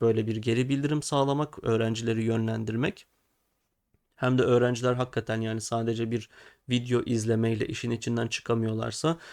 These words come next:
daha farklı şekilde konuyu açıklamak, belki çözemedikleri alıştırmaları birlikte çözmek, yardımcı olmak gibi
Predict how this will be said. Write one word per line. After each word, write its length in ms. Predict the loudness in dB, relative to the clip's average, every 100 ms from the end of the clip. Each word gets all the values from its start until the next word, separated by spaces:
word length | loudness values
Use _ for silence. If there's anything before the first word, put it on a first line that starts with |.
| -20 _ 2
daha 200 | 4 4
farklı 400 | 4 2 2 0
şekilde 440 | 0 0 0 0
konuyu 320 | 2 0 2
açıklamak, 640 | 0 -4 -6 -4 -2 -2 0
belki 280 | -2 0 -4
çözemedikleri 760 | -2 0 2 2 0 0 0
alıştırmaları 800 | 2 0 -2 -2 0 2 2 0
birlikte 420 | 0 0 0 -4
çözmek, 560 | -2 -2 -2 -2 -4 0
yardımcı 500 | 0 0 -2 -2 -2
olmak 400 | -2 -4 -6 -12 -20 -20 -10 0
gibi 400 | 4 4 2